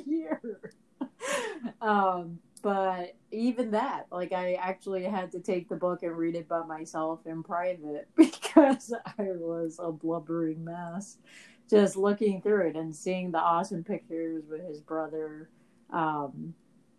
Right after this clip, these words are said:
and just how much he's contributed to the school and just our community. And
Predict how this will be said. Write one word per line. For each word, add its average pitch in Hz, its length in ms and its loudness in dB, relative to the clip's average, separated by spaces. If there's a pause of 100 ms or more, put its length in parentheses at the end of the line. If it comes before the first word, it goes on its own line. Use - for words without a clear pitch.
(220)
and 165 180 -4
just 160 240 -2
how 175 140 2
much 160 280 -4
he's 160 200 -2
contributed 156 880 -4 (220)
to 147 480 -4
the 143 80 -8
school 220 640 4
and 151 160 -6
just 156 300 -4
our 139 240 -4
community. 196 920 0
And 143 160 -8